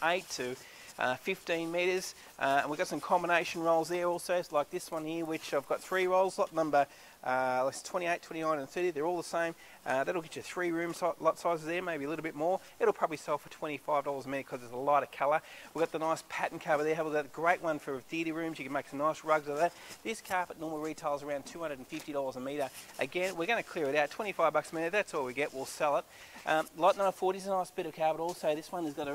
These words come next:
we've got some nice twist piling this week, and that's a, a, a good one to look at to start with. It's a nice, uh, nine point five metre roll.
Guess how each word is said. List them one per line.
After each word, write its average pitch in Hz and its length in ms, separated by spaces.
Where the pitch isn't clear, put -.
we've 147 100
got 165 100
some 180 160
nice 214 260
twist - 340
piling 156 280
this - 180
week, 151 200
and 160 100
that's 185 200
a, 165 100
a, 131 220
a 147 80
good 170 280
one 160 180
to 139 80
look 156 240
at 151 80
to - 80
start 147 320
with. 143 160
It's 120 140
a 143 60
nice, 160 320
uh, 143 140
nine 160 260
point 165 280
five 156 240
metre 156 160
roll. 175 260